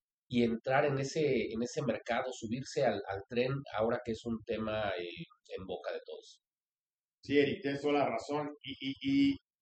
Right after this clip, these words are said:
Speaker 2: y poco a poco ha dejado de, de ser tan complicado como, como era anteriormente, ¿no? Y parte de lo que está pasando ahorita es, te digo, esta liberación masiva de herramientas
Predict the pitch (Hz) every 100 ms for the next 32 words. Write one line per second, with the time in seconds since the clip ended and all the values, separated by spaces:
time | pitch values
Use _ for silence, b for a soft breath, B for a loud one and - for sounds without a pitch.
0 | _ 156 165 170 196 202 226 220 220 220
1 | 170 190 190 - - _ 143 143 160 156
2 | 175 156 143 139 139 - 131 123 143 143
3 | 151 151 127 120 113 - 123 123 131 135
4 | 139 123 127 123 123 - 113 123 156 147
5 | 147 143 180 156 - 143 143 151 147 143
6 | 147 147 143 - _ _ _ 131 147 156
7 | 156 156 165 139 131 123 - 143 147 151
8 | 127 143 147 156 151 131 120 123 123 139
9 | 143 160 156